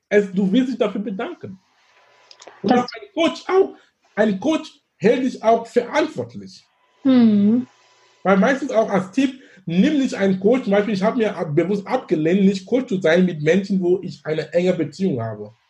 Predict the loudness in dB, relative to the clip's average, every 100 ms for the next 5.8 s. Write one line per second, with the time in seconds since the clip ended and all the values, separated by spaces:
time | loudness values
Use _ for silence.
0 | _ _ 2 2 0 _ -2 -2 -2 0
1 | 0 0 -2 _ -6 -2 0 2 4 4
2 | 4 2 2 -2 -2 -2 -2 -4 -4 -2
3 | -2 -4 -14 -20 -16 -12 -12 -12 -16 -8
4 | 0 2 2 0 0 2 2 0 0 2
5 | 2 2 -2 -2 2 2 0